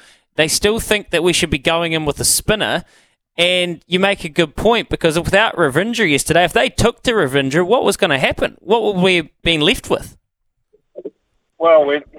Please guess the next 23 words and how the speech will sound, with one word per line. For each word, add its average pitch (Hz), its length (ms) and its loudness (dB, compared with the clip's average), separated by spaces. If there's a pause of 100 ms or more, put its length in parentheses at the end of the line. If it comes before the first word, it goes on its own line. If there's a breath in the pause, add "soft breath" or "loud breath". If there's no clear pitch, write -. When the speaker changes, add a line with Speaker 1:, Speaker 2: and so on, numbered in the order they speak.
(140)
Speaker 2:
we'd 233 180 2
have 226 120 4
had 214 200 4
to 196 100 4
have 156 120 2
bowled 165 300 6
our 147 180 4 (100)
seamers 202 380 0
a 151 60 4
lot 127 260 4
more, 110 300 -2
and 135 220 -2 (360)
they 160 180 4
weren't 208 300 4
really 160 300 2
offering 143 400 2
a 123 60 2
lot. 147 300 2 (480)
You 143 100 -4
know, 165 340 4
like, 151 220 4 (160)
Southee 196 420 2
bowled 147 360 2